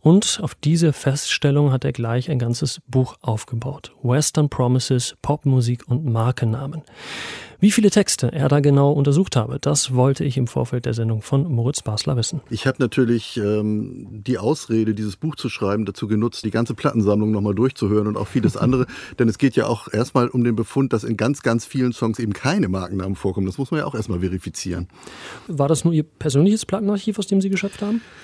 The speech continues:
Speaker 2: Nein, es gibt inzwischen, äh, Websites, wo man also auch nachgucken kann, Songs with a Brand Name oder so. Und dann kann man eben sich gezielt sozusagen informieren, wo solche Songs zu finden sind. Und ich hab am Beispiel von der Marke Pepsi,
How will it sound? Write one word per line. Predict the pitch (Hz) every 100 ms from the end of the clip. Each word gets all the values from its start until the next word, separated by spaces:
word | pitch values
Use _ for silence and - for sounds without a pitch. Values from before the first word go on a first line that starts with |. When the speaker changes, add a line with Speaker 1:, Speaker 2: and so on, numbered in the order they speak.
| - - - - _ 113
Speaker 2:
Nein, | 113 110 107
es | 113 -
gibt | 156 143
inzwischen, | 117 135 143 120 113
äh, | 110 104
Websites, | 110 - - 107 98 98 -
wo | 110
man | 104 107
also | 101 104
auch | 92
nachgucken | 98 117 - 113 104 98
kann, | - 98 98 95 92 - -
Songs | - - 104 107
with | 110 95
a |
Brand | 95 110 120
Name | 104 98 95
oder | 98 101
so. | 95 101 107
Und | 95
dann | 101
kann | 104
man | 98 95 98
eben | 101 101 92 92
sich | 98
gezielt | - - - 135 104 92
sozusagen | 101 90 98 95 98
informieren, | 107 95 104 101 113 104 90
wo | 92 110
solche | 113 104 101
Songs | - 107
zu | -
finden | - 131 127
sind. | 104 113
Und | 110
ich | 98
hab | 104 -
am | 98
Beispiel | 95 104 101
von | 104
der | 95
Marke | 95 101 -
Pepsi, | - 120 - 139 127